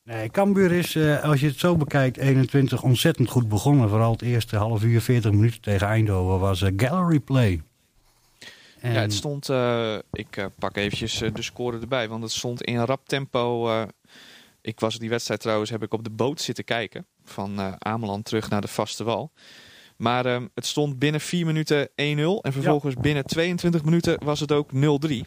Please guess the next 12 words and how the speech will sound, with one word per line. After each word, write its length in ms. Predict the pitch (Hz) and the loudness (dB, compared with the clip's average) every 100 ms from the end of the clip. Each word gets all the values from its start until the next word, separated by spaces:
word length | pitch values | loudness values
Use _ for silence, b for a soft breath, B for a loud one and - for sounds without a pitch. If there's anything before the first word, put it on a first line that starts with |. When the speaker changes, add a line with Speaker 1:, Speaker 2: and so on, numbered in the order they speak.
| - | -6
Speaker 1:
Ja. 220 | 160 151 - B B B B B B _ _ | -4 -2 -4 B B B B B B _ _
Speaker 2:
Ehm, 140 | 123 | 0
Speaker 1:
Ja, 60 | 117 | 2
ja. 240 | 110 107 90 | 2 0 -2
Speaker 2:
ja, 100 | 104 | -2
beter 320 | 107 123 131 | -2 -4 -2
dan 140 | 113 | -2
dat 160 | 113 - | -2 -2
kun 100 | 135 | -2
je 60 | 131 | -2
niet 120 | 135 | -2
beginnen. 340 | 127 131 98 | -2 -2 -4